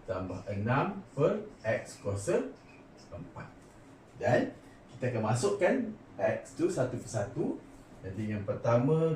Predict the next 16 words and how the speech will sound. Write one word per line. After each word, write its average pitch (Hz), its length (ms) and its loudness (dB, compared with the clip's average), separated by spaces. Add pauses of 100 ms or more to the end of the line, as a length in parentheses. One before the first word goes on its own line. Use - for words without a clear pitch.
kita 113 240 0
akan 104 160 -2
dapatkan, 101 760 2 (100)
uh, 95 400 0 (840)
jadi - 200 -2
apabila 104 360 -2 (200)
x - 400 4
sama 107 320 0
dengan 95 320 -4 (160)
satu, - 960 -4 (600)
jadi 95 240 -6
maknanya 104 640 -4 (800)
kita 101 80 -8
masukkan - 800 2 (560)
dua 117 640 0
tambah 95 560 0